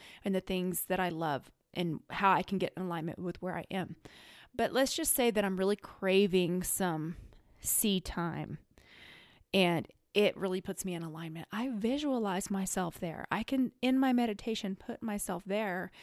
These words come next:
and I will experience the alignment just as I would if I was physically doing it, because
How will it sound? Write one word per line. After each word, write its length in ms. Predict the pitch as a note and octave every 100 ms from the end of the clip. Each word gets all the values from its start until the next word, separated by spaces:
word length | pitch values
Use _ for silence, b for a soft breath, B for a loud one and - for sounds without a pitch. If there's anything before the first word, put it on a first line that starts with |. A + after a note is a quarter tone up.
| B B
and 160 | A3 -
I 180 | G#3 A#3+
will 280 | B3 B3 -
experience 960 | A#3 - - G#3+ A#3 A#3+ A3+ G#3+ F3+ -
the 180 | F#3+ G#3
alignment 720 | G3 F3 G3 G#3+ A3 F3 E3+
just 360 | F3 A#3 B3 - A3
as 200 | A#3 -
I 220 | G#3 G#3+
would 400 | G3 B3+ A3+ F#3+
if 180 | - G3+
I 120 | F#3+
was 180 | F#3+ -
physically 460 | G#3 F#3+ - E3
doing 320 | E3+ A3+ G#3+
it, 120 | F#3+ -
because 380 | F#3+ F3+ F3